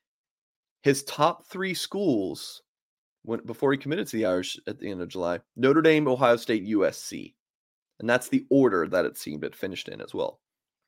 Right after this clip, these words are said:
He visited Notre Dame for the Ohio State game. Ohio State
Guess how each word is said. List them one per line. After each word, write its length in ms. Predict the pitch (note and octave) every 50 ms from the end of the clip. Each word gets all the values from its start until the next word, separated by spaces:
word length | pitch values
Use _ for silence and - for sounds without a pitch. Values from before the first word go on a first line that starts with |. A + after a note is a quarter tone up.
| _ _ _ _ _ _ _ _ _
He 60 | A#2+
visited 360 | B2+ G#3 C#4+ C#4+ D#4 A#3+ F#3
Notre 200 | E3 E3 D3+ C#3+
Dame 140 | C3+ B2+ A#2
for 80 | - A#2+
the 80 | A#2
Ohio 220 | G#2 A#2 A#2+ G#2 G2+
State 280 | - - A2 G2+ -
game. 280 | - E2 C2 G1+ - - _ _ _ _ _ _ _ _ _ _ _ _ _ _ _ _ _ -
Ohio 260 | C3+ D#3 A3+ A#3+ A#3
State 440 | G#3+ - C#3 C3 A2+ G#2 - -